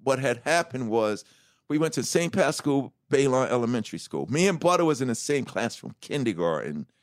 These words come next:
to twelfth grade. So I was like, you, you couldn't see Butter without Daryl being there. You know what I'm saying? So in eighth grade, this, in the, in our schoolyard,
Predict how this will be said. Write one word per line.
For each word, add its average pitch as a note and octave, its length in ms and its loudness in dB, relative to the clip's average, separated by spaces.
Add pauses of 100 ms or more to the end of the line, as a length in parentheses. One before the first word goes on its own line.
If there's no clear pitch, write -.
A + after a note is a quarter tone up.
(300)
to F#2 160 -6
twelfth - 500 -6
grade. B1+ 400 -8 (640)
So F#2+ 320 0 (160)
I A2 100 2
was A2 300 -2
like, G2+ 240 0 (100)
you, F#2+ 140 -18 (320)
you F#3 120 -6
couldn't B3 280 2
see A3 200 0
Butter F3 280 4
without C#3+ 320 4
Daryl C3 380 2
being F2+ 260 -4
there. A#1+ 220 -14 (500)
You A2 80 -4
know B2 60 2
what B2 60 0
I'm B2 40 -4
saying? A#2+ 360 -2 (500)
So C3+ 340 2
in C3 260 -2
eighth G#3+ 300 2
grade, B2+ 520 0 (180)
this, - 400 -4 (260)
in C#3+ 140 -4
the, C#3+ 200 -6
in F3 60 2
our G3 180 2
schoolyard, C3+ 840 2